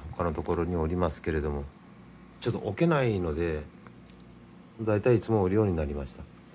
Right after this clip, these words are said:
初代ピヨピヨ、キズナです。で、キララちゃん。賑やかになりましたね。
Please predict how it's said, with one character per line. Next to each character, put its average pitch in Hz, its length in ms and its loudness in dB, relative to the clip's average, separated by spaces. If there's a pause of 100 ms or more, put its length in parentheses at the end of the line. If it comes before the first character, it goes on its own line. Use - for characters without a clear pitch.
(1300)
初 - 220 0
代 90 180 6
ピ 76 140 -6
ヨ 80 120 2
ピ 76 100 -2
ヨ、 76 100 2
キ 92 140 -10
ズ 87 120 -2
ナ 85 100 2
で 73 140 -2
す。 - 400 -16 (1200)
で、 131 220 0
キ - 140 -4
ラ 80 160 2
ラ 67 80 -2
ち - 120 -10
ゃ - 40 -16
ん。 - 20 -16 (3750)
賑 82 120 -6
や 92 140 -2
か 92 120 -4
に 90 40 -2
な 87 80 -2
り 87 80 -2
ま 92 100 -2
し - 140 -10
た 98 60 -6
ね。 107 720 0